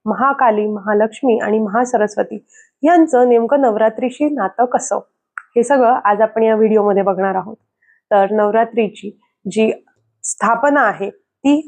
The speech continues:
असणार आहे बावीस सप्टेंबरला आणि तीस सप्टेंबरला महानवमी असणार आहे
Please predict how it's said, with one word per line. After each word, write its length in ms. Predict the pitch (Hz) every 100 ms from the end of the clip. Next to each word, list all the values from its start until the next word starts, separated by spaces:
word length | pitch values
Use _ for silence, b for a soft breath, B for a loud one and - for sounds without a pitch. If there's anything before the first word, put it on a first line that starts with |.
| 214
असणार 300 | 208 226 208
आहे 200 | 196 254
बावीस 380 | 220 196 220
सप्टेंबरला 680 | 247 220 - 202 196 - 190 - _ b b
आणि 360 | - 247 226 240 -
तीस 540 | _ _ 311 339 359
सप्टेंबरला 640 | 311 - 262 233 214 202 240 - _
महानवमी 640 | 233 214 240 277 277 277
असणार 300 | 262 - 202
आहे 240 | 196 185